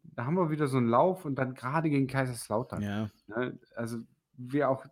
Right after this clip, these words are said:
Speaker 1: dieser Aufbaugegner, den du ja schon,
Speaker 2: <laughs>
Speaker 1: den du uns ja schon zugeschrieben hattest.
Speaker 2: Prophezeit.
Speaker 1: Ja, genau.
Speaker 2: <laughs>
Speaker 1: Echt
Speaker 2: Ja.
Speaker 1: mal, hier höre ich noch mal zu.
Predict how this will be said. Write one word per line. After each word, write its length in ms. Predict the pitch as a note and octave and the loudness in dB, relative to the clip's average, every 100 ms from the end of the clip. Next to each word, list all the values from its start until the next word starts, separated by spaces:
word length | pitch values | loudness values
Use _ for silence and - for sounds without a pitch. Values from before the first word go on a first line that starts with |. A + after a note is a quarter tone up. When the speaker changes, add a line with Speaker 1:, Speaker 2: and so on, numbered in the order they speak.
| - | -4
Speaker 1:
dieser 480 | A#2+ B2 A#2+ - - | 4 6 6 2 -2
Aufbaugegner, 760 | B2 - A2 G#2 G#2 A2 G2 | -2 2 2 2 -2 0 -2
den 160 | F#2 G2+ | 0 -2
du 80 | G#2 | 0
ja 160 | G2 F#2+ | -2 -2
schon, 300 | G#2+ F#2 F#2 _ _ - - - - | -6 -8 -10 _ _ -20 -20 -20 -18
Speaker 2:
<laughs> 520 | - C3 G#2+ - - | -4 -4 -4 -16 -18
Speaker 1:
den 240 | B2 A2+ | -2 2
du 120 | A#2 C3+ | 2 2
uns 180 | A#2+ | 4
ja 100 | B2+ | 4
schon 220 | A#2 C3+ A#2 | 4 2 6
zugeschrieben 580 | F3+ D3 - C#3 A2+ | 8 8 10 10 10
hattest. 400 | G#2 G2+ G2+ - | 8 6 2 2
Speaker 2:
Prophezeit. 480 | - - B2+ C3+ - - | 2 2 0 -10 -12 -14
Speaker 1:
Ja, 360 | - B2+ C3 F#3+ | 4 12 12 12
genau. 400 | A#2+ A#2+ A#2 G#2+ - - _ | 10 8 8 6 -2 -8 _
Speaker 2:
<laughs> 320 | E3+ E3+ D3+ | -10 -10 -6
Speaker 1:
Echt 100 | A2+ A2+ | -2 4
Speaker 2:
Ja. 80 | A2+ | 8
Speaker 1:
mal, 240 | B2 B2+ | 10 12
hier 100 | D3 | 12
höre 140 | D3+ D#3 | 12 12
ich 120 | - | 12
noch 100 | C3 | 8
mal 160 | B2 | 8
zu. 260 | - C3 | 6 2